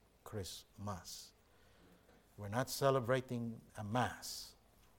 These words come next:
We are celebrating the birth of the Lord Jesus Christ. Father,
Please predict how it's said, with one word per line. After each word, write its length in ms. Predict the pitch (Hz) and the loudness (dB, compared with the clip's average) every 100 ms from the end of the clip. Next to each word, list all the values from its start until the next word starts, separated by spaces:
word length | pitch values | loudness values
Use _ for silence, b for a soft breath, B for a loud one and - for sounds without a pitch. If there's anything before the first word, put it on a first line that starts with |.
| - | -12
We 100 | 107 | -10
are 120 | 95 | -8
celebrating 720 | - - 113 107 107 107 113 101 95 | -6 -2 -2 -2 -4 -4 -8 -10 -10
the 80 | 98 | -10
birth 400 | 95 113 95 - - - _ _ _ _ _ _ - - | -6 -6 -6 -10 -20 -20 _ _ _ _ _ _ -16 -12
of 120 | 95 | -10
the 80 | 98 | -8
Lord 220 | 92 95 | -6 -6
Jesus 480 | 90 87 92 - - | -8 -12 -12 -10 -12
Christ. 480 | - - - - - - _ _ - - _ _ _ _ - - - - | -14 -20 -20 -20 -20 -20 _ _ -20 -20 _ _ _ _ -20 -16 -14 -14
Father, 420 | - 101 95 101 | -6 -2 -2 -4